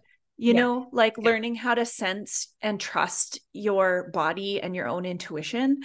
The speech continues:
Speaker 1: Like, women are naturally biologically, like, intuitive, more intuitive. And I feel like we're in this era of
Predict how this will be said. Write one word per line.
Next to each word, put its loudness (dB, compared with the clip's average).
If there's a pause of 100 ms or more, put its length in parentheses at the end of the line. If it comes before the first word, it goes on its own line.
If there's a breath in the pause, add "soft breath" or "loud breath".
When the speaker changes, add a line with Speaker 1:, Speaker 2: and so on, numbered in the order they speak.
(160 loud breath)
Speaker 1:
Like, 2
women 6
are 4
naturally 2
biologically, 0
like, -2 (120)
intuitive, 0 (180)
more 4
intuitive. 0
And 2
I 4
feel -2
like 0
we're 4
in 0
this -4
era 4
of 2